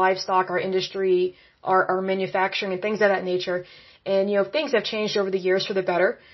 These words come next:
I still think we need to work on some things. But,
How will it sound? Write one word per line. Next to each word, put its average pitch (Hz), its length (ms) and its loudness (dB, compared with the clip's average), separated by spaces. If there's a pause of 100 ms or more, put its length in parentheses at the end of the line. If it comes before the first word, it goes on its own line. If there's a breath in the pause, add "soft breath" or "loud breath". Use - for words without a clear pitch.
(200 soft breath)
I 190 60 -8
still 208 260 0
think 214 180 -4
we 202 180 0
need 196 100 -2
to 185 100 -2 (100)
work 196 140 4
on 190 200 -2
some 190 100 -8 (100)
things. 185 220 -8 (560 soft breath)
But, 185 340 0